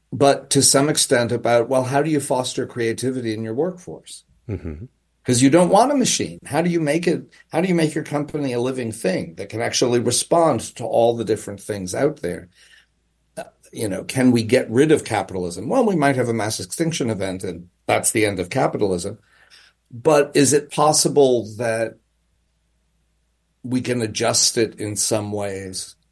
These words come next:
Speaker 1: to allow for the interactions with the global ecosystem like you're talking about?
Speaker 2: Well, keep in mind, we don't have capitalism now, and, and the extent to which we have forces that are capitalistic, they abhor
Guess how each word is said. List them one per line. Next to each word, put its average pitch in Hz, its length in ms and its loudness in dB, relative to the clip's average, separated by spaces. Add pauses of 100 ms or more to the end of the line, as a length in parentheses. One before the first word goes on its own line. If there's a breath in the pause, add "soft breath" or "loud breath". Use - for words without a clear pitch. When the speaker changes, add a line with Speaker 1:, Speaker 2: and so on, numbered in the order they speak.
Speaker 1:
to 123 200 4
allow 120 340 6
for 160 180 0
the 117 160 -2
interactions 95 880 -4 (260)
with 110 320 0
the 104 60 -4
global 110 420 2
ecosystem 110 760 -4 (320)
like 101 240 -4
you're 98 100 -12
talking 90 420 -10
about? 92 260 -14 (280)
Speaker 2:
Well, 123 160 4
keep - 220 0
in 110 100 0
mind, 170 220 4
we 123 80 6
don't 156 240 2
have 110 240 -2
capitalism 95 640 -6
now, 98 440 -6
and, 104 280 -4
and 110 280 -2
the 113 280 -2
extent 143 540 -2
to - 140 -8
which 113 380 -8
we 98 420 -4
have 113 560 -4 (160)
forces 113 580 -4
that 110 140 -6
are 107 60 -6
capitalistic, 98 1040 -6
they 131 580 0
abhor 113 880 0